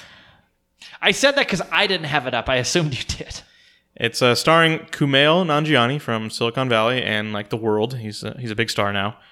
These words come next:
Speaker 2: Um, it was supposed to come out into theaters. I even saw a trailer for it. Uh, but, you know, with the whole world ending, they, uh, had to do something. And, uh, it just went, Netflix bought it. They bought the rights to it, and they put it out.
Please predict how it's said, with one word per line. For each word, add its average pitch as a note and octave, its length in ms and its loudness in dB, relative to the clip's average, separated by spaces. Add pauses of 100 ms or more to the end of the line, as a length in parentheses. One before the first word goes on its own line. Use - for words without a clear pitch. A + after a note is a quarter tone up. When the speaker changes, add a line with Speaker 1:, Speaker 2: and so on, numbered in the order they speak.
(400)
Speaker 2:
Um, G#2 340 0
it - 80 -6
was A#2 140 -2
supposed F3 400 2
to C#3+ 60 0
come B2 280 0
out B2 360 4
into A#2+ 220 0
theaters. A#2+ 500 0
I A2 120 4
even A#2 180 -2
saw A2 260 0
a - 140 -6
trailer C3+ 340 0
for G2+ 280 -2
it. A#2 120 -2 (460)
Uh, F#2 220 -6
but, A2 100 -2
you A2 160 -2
know, A2 180 2
with A#2 260 2
the A2 240 -4
whole A2+ 240 -2
world C3+ 300 4
ending, A2 460 0
they, G#2 260 -2
uh, G#2 140 -4
had A2 120 -6
to G#2 60 -14
do G#2 160 -10
something. A#2 640 -4 (540)
And, G2+ 200 -6
uh, G#2+ 200 -4
it B2 40 -6
just - 200 -6
went, E3+ 140 -4 (160)
Netflix D3+ 380 -2
bought F2+ 180 -4
it. - 100 -6
They G#2+ 80 -6
bought G#2+ 160 -4
the C3 80 -2
rights B2+ 240 0
to D#3 140 0
it, - 240 -4 (320)
and G#2+ 380 -4
they G2+ 80 -6
put C#3+ 180 -2
it D3+ 80 -2
out. F3 280 -4